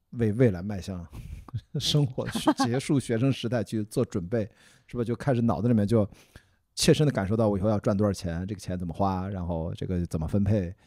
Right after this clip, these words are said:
Speaker 1: 好像就比在学校里面感觉通过租房它是迈进社会现实又多迈了一步。
Speaker 2: 确实，你会感觉确实人生感觉到了进了一个新的小里程的感觉。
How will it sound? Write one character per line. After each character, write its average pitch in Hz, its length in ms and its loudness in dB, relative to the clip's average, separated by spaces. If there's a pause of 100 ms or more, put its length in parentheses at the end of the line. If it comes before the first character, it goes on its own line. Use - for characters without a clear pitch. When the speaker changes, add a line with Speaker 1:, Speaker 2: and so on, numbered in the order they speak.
(160)
Speaker 1:
好 120 160 -2
像 170 80 0
就 190 100 4
比 120 220 -4
在 147 140 2
学 123 100 -2
校 139 100 2
里 127 60 0
面 107 300 -2
感 104 160 -4
觉 131 100 0
通 214 180 -2
过 190 120 4
租 170 120 0
房 135 140 4
它 151 80 2
是 127 320 0
迈 160 180 0
进 131 160 -4
社 120 160 -4
会 117 120 -4
现 113 180 -8
实 101 140 -8
又 101 120 -8 (200)
多 113 100 4
迈 107 140 4
了 95 60 -2
一 101 60 -6
步。 - 120 -18 (340)
Speaker 2:
确 233 240 4
实， 160 420 -6
你 202 120 4
会 247 80 4
感 220 120 0
觉 190 400 0
确 330 240 0
实 277 160 2
人 202 200 2
生 262 240 0
感 190 120 2
觉 165 120 -2
到 196 220 2
了 190 100 0
进 226 340 -4
了 185 160 0
一 170 80 -6
个 180 260 0
新 208 300 -4
的 185 220 0
小 170 200 -2
里 190 160 -4
程 156 320 -10
的 165 120 -2
感 - 200 -6
觉。 - 280 -14